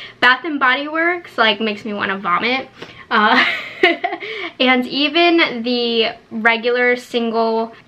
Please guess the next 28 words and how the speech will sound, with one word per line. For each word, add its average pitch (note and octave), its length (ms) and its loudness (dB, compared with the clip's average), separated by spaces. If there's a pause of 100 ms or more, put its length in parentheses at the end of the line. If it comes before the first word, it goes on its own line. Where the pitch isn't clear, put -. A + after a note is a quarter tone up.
(100)
Mood B3 440 2
Forever B3+ 340 2
Mood, A#3+ 520 0 (340)
those A#3+ 280 6
are D4+ 120 4
too C#4+ 180 -6
strong A#3 440 2
in A3+ 240 -2
this A3 220 -6
room A3 240 -4
with G#3+ 140 -8
the G3+ 80 -4
door G3+ 220 -6
closed. G#3 360 -4
Like, C4+ 120 -2
I E4 140 4
think, G4 340 0
you D#4+ 120 0
know, A#3 160 2
if G#3+ 60 -10 (460)
it - 120 -2
was A#3 160 2
downstairs G#3+ 720 0
or - 80 -6
in G#3 100 -4
a G#3 60 -4
whole G#3 300 -4
ap-, - 80 -18